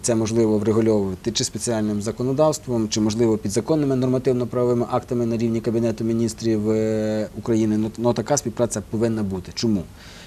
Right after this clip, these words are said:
Тому що, на моє глибоке переконання, е, сільське господарство — це є одним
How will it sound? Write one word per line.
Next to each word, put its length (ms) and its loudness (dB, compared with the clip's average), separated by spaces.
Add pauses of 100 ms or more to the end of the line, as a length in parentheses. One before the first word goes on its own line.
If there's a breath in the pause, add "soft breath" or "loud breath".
(120 loud breath)
Тому 160 2
що, 160 -2
на 100 2
моє 200 4
глибоке 340 2
переконання, 840 0 (120)
е, 840 -2
сільське 440 0
господарство — 800 0
це 160 -4
є 220 4
одним 420 2